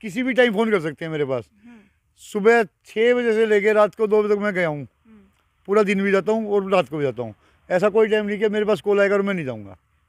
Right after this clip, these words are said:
Speaker 2: तो कॉन्टैक्ट नंबर की बात करी जाओ, अगर आप
Speaker 1: मेरा
Speaker 2: कॉन्टैक्ट
Speaker 1: नम-,
Speaker 2: करना
Speaker 1: मेरा
Speaker 2: चाहो।
Speaker 1: कॉन्टैक्ट नंबर है जी नाइन ज़ीरो थ्री फ़ोर फ़ाइव नाइन ज़ीरो फ़ाइव फ़ोर एट।
Speaker 2: एक बार पूरा एड्रेस हो जो आपका बता दो।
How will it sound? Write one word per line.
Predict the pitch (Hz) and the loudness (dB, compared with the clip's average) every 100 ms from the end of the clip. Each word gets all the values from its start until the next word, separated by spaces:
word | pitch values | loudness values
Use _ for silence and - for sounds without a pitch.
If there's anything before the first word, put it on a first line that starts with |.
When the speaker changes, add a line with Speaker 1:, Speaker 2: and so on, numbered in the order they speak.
| - | -20
Speaker 2:
तो | 294 | -20
कॉन्टैक्ट | 349 339 349 - | -20 -18 -18 -18
नंबर | 320 302 311 | -16 -16 -16
की | 302 | -16
बात | 285 | -16
करी | - 269 | -16 -18
जाओ, | 247 254 254 | -14 -12 -10
अगर | 247 254 | -12 -14
आप | 262 | -10
Speaker 1:
मेरा | 170 190 214 226 | -2 4 4 4
Speaker 2:
कॉन्टैक्ट | 220 208 | -2 -8
Speaker 1:
नम-, | - _ | -12 _
Speaker 2:
करना | - 185 | -12 -4
Speaker 1:
मेरा | 208 233 | 0 2
Speaker 2:
चाहो। | |
Speaker 1:
कॉन्टैक्ट | 233 214 208 196 | 2 0 0 -2
नंबर | 202 208 | 0 0
है | |
जी | 202 202 | 0 0
नाइन | 208 202 | 0 0
ज़ीरो | 185 208 | 0 0
थ्री | - 196 | 0 -4
फ़ोर | 180 196 | -2 -2
फ़ाइव | - 156 208 - _ | 0 -2 -4 -12 _
नाइन | 175 190 185 | -6 -6 -2
ज़ीरो | 190 | -2
फ़ाइव | 170 175 | -2 -4
फ़ोर | 151 175 | -4 -2
एट। | 127 - _ _ _ | -4 -6 _ _ _
Speaker 2:
एक | 277 | -20
बार | 294 285 | -20 -20
पूरा | 330 330 | -18 -14
एड्रेस | 320 294 285 277 | -12 -12 -16 -16
हो | 233 | -16
जो | 247 | -14
आपका | 240 _ 226 | -16 _ -20
बता | 226 220 | -20 -20
दो। | 190 185 | -20 -20